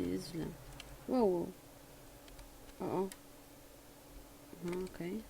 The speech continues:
dobra. Eee, no tak,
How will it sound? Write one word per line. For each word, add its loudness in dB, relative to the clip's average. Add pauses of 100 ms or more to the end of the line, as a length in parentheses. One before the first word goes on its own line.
(120)
dobra. 2
Eee, 2 (3500)
no 6
tak, 10